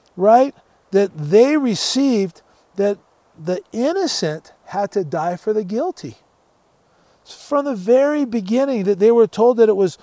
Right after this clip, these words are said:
God who provided the acceptable sacrifice, the acceptable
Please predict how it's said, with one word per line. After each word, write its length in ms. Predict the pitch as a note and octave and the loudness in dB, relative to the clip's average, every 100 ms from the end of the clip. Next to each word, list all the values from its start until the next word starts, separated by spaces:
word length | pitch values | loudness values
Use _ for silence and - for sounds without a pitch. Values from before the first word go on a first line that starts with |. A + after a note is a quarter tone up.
| _ _ _ _ | _ _ _ _
God 400 | G#3+ A3+ D4 D#4 | -2 2 4 4
who 200 | B3+ B3 | 2 -4
provided 1040 | F#3+ F#3 D#3+ C#3 F3+ A#3+ C#4 G#3 D3+ D3+ D#3+ _ _ - | -4 -4 -4 -4 -6 -2 -2 0 0 -2 -4 _ _ -4
the 100 | F#3 | -4
acceptable 1000 | E3+ - - B3 - G#3+ D#3 E3+ D#3 D3+ _ _ | -4 -6 0 0 0 -2 -2 -2 -2 -4 _ _
sacrifice, 840 | - - G3+ G#3+ A#3 F#3 E3+ D3 - | -12 -4 0 0 0 -2 0 -2 -4
the 60 | |
acceptable 680 | E3 - A#3 - G3 G#3+ | -10 -4 -4 -4 -4 -4